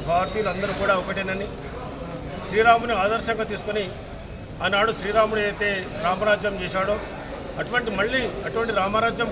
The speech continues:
కావాలని, అందరూ కూడా బాగుండాలని, దేశం సుభిక్షంగా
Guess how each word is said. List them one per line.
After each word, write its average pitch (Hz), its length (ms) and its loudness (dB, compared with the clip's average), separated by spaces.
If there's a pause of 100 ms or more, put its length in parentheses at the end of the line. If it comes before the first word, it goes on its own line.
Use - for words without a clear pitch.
కావాలని, 202 420 4 (680)
అందరూ 220 300 2
కూడా 208 140 6 (800)
బాగుండాలని, 214 600 4 (680)
దేశం 226 200 0 (120)
సుభిక్షంగా 214 440 0